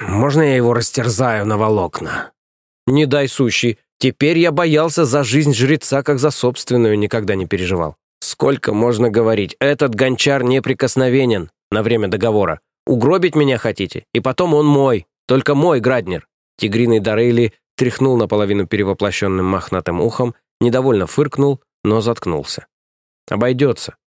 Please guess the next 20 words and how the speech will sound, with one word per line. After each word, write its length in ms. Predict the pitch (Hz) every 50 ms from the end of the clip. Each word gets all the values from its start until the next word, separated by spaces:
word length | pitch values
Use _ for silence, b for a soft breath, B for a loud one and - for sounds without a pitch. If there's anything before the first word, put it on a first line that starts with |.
| _ _ _ _ _ _
Точно 360 | - 165 156 - - 156 147
такой 360 | - 143 131 - - 151 127
диалог 460 | 101 104 110 104 107 123 147 143 -
у 40 | 110
меня 200 | 107 104 104 104
был 160 | 98 110 107
с 100 | 101 - -
каждым 400 | - 139 127 110 87 90 92 -
из 200 | - - 107 92
Дарейли, 400 | 107 98 98 101 95 87 80 80
кроме 320 | - - 113 110 104 104
Мариет. 480 | 101 101 101 95 92 82 76 - - - _ _ _ _
Даже 260 | - 120 123 117 120 120
светлые 460 | - - 143 160 151 - 113 101 95
оказались 440 | 92 - 101 92 101 101 95 - -
кровожадные 680 | - - 107 101 107 104 92 123 127 110 98 101 90
и 20 | 85
горели 380 | 90 107 104 104 101 98 95
жаждой 400 | 90 87 101 101 95 90 92 98
мести. 460 | 104 107 104 95 - - - 78 73